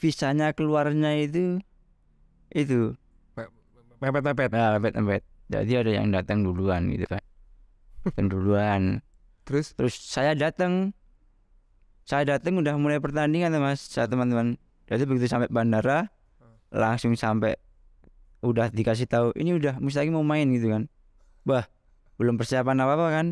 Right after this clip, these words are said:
Speaker 1: belum naruh tas, berarti begitu
Speaker 2: Sampai
Speaker 1: sampai
Speaker 2: di hotel langsung tanding.
Speaker 1: langsung naruh tas dulu, langsung lari tempat pertandingan. Untungnya tempat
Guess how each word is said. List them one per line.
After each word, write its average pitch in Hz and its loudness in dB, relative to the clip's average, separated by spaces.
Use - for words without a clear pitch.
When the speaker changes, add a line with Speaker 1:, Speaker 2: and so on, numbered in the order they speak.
Speaker 1:
belum 123 0
naruh 131 2
tas, 170 -2
berarti 120 0
begitu 131 -2
Speaker 2:
Sampai 131 0
Speaker 1:
sampai 135 0
Speaker 2:
di 131 0
hotel 156 0
langsung 160 0
tanding. 175 2
Speaker 1:
langsung 131 0
naruh 131 2
tas 139 -2
dulu, 143 0
langsung 135 0
lari 139 2
tempat 147 -2
pertandingan. 139 -2
Untungnya 147 0
tempat 139 -2